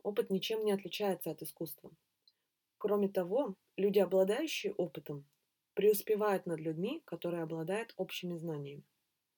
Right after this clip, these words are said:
Причина эта в том, что опыт есть единичные знания, а искусство — знание общего. Например,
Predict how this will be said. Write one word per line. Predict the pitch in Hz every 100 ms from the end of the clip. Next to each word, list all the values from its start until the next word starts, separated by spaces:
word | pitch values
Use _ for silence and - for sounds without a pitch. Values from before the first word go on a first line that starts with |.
| _ _ _
Причина | 214 196 - 302
эта | 294 262
в | 190
том, | - 262 302 - _ _
что | - - 196
опыт | 240 285 - - _ -
есть | 196 202
единичные | 214 220 240 254 - 202 180
знания, | 160 165 147 139 147 _ _ _ -
а | 175
искусство — | 160 - 220 277 - 156 - -
знание | 156 175 180 175 -
общего. | 160 - - - _ _ _ _ _ _ _ -
Например, | 185 175 185 190 247 339